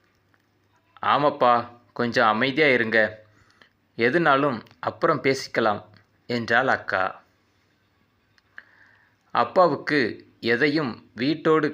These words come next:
கலந்தே முடிவெடுத்தே பழக்கம். அம்மாவின் கருத்து, பாட்டியின் அபிப்பிராயம் இணைந்ததே அப்பாவின் செயலாயிருக்கும். இப்போது அக்காவும் அம்மாவும் நிறுத்த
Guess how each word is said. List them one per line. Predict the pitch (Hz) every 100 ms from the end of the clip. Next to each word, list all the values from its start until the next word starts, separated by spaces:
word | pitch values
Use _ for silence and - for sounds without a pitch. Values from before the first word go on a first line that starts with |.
| 123
கலந்தே | 117 123 143
முடிவெடுத்தே | 127 117 123 120 117 135 143 139
பழக்கம். | 101 98 - 95 98 - _ _ _ _ _ - _ _ _ _
அம்மாவின் | 117 131 165 143 139 -
கருத்து, | 120 117 - 120 113 - _ _ _ _
பாட்டியின் | 120 156 - 139 131 104 - -
அபிப்பிராயம் | 113 131 131 123 113 113 113 - _ _ _ - _
இணைந்ததே | 123 127 170 147 123 127 110
அப்பாவின் | 107 104 - 156 135 117 85 -
செயலாயிருக்கும். | 117 120 120 113 98 95 101 95 92 - _ _ _ _ _ _ _ _
இப்போது | 131 147 202 165 160 127 - -
அக்காவும் | 107 107 - 180 147 139 101
அம்மாவும் | 107 123 135 127 135 95 -
நிறுத்த | 110 113 - 139 110 92